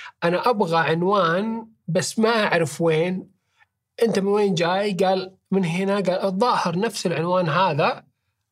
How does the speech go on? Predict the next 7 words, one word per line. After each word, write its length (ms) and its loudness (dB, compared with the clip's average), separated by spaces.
أنا 180 2
أبغاه، 380 -4
فاطلع 600 4
معايا 320 4
أتأكد 420 -2
بس 260 -2
إنه 340 -2